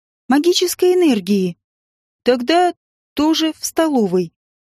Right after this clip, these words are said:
Там же сейчас почти вся Академия собралась. Вот ведь напасть!" Саена представляла, какой начнется переполох, когда кто-то из ребят узрит мохноногого, восьмиглазого тарантула у себя в тарелке.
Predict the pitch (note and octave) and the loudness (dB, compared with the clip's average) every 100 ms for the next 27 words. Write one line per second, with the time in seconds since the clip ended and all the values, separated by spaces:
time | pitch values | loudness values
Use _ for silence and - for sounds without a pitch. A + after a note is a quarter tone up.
0 | _ - D4 E4 D#4 D#4+ D4 E4+ D#4+ - | _ 0 0 0 -2 -2 -2 -2 -2 -4
1 | D4+ - D#4 - D#4+ D#4 E4 D#4 D4 A3 | -6 -4 -6 -4 -2 -2 -2 -2 0 2
2 | G3 - F#3+ G#3 G#3+ F#3+ F3 - _ _ | 0 -4 -4 -2 0 -2 -4 -12 _ _
3 | _ _ _ _ _ _ - C4+ D#4 D#4 | _ _ _ _ _ _ -2 0 0 0
4 | D#4+ - F4+ F4 C#4 G3 - - - _ | -2 2 -2 0 -2 -2 -6 -14 -20 _
5 | _ _ _ _ _ - - A3 A#3 D4+ | _ _ _ _ _ -14 -2 -2 0 -2
6 | A3+ - G#3 - A#3+ B3+ C#4+ C#4+ C4 C4 | -2 -4 -10 -8 -8 -6 -6 -6 -6 -6
7 | C#4+ C#4+ C#4 - C#4+ C4+ C4+ C#4 C#4 - | -2 0 0 0 -4 -2 -6 -4 -4 -4
8 | C#4+ A#3+ F#3+ - _ _ _ _ _ _ | 0 0 -2 -6 _ _ _ _ _ _
9 | _ - F#3+ G#3+ A3 B3 A#3 A#3 G#3 A#3 | _ -4 -2 -2 -4 -6 -2 -2 0 0
10 | A#3 C#4+ B3 A3 C4 C#4+ B3+ B3 B3 B3 | -2 -2 -2 -2 -2 -2 -4 -2 0 2
11 | D4 B3+ G#3 F#3 - _ _ _ G#3+ B3+ | 2 0 0 -2 -6 _ _ _ -4 0
12 | C#4+ C4+ D4 D#4+ D4+ D#4+ - D#4 C#4+ A3 | 0 2 0 -2 -2 -4 -2 -2 0 0
13 | - F#3 F3+ - _ _ G3+ - G3+ A#3+ | 0 -2 -2 -6 _ _ -6 -4 -2 -4
14 | - B3 A3 F#3+ - F#3 | -4 -2 0 -2 -4 -8